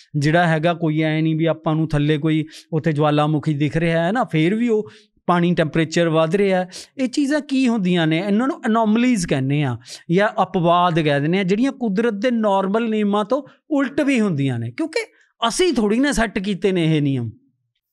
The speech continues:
ਕੁਦਰਤ ਨੇ ਕੀਤੇ ਨੇ। ਕੁਦਰਤ ਦੇ ਬਾਰੇ ਅਸੀਂ ਹਜੇ ਤੱਕ ਕੀ ਜਾਣ ਪਾਏ ਹਾਂ?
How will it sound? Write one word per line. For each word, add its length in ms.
ਕੁਦਰਤ 440
ਨੇ 160
ਕੀਤੇ 380
ਨੇ। 160
ਕੁਦਰਤ 340
ਦੇ 160
ਬਾਰੇ 320
ਅਸੀਂ 240
ਹਜੇ 160
ਤੱਕ 240
ਕੀ 160
ਜਾਣ 260
ਪਾਏ 240
ਹਾਂ? 80